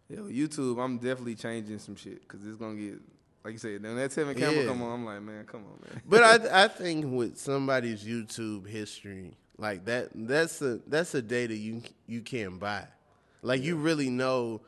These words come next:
Speaker 2: not only what people like, what information they're getting.
Speaker 1: Yeah.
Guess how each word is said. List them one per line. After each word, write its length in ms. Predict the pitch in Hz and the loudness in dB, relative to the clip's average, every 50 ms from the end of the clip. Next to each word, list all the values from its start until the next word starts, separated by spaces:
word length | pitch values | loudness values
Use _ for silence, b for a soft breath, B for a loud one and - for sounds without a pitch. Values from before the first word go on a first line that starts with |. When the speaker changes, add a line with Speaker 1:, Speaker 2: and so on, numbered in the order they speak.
| b b b b - | b b b b 0
Speaker 2:
not 260 | 123 135 151 139 - | 4 4 6 6 4
only 680 | - 143 147 147 143 139 135 131 123 123 120 113 107 104 - _ b b b b b b b _ | 2 2 2 2 2 0 0 -2 -2 -2 -4 -6 -8 -10 -14 _ b b b b b b b _
what 320 | - 110 120 139 135 - | -4 0 2 2 2 2
people 300 | - - 143 117 - 92 | -2 -6 -8 -8 -8 -8
like, 340 | 90 92 107 120 123 101 - - - _ _ _ _ _ - | -6 -2 0 0 0 -2 -6 -12 -20 _ _ _ _ _ -4
what 220 | - 127 143 - | 0 2 2 2
information 680 | - 131 131 - - 98 98 104 117 135 127 - 113 104 | 0 -2 -4 -6 -8 -10 -6 -4 -2 -2 -4 -4 -8 -8
they're 120 | 101 95 92 | -8 -10 -12
getting. 380 | 87 87 92 87 78 - - - _ _ _ _ _ _ - | -14 -14 -14 -14 -14 -16 -18 -20 _ _ _ _ _ _ -12
Speaker 1:
Yeah. 180 | 110 113 113 | -10 -10 -10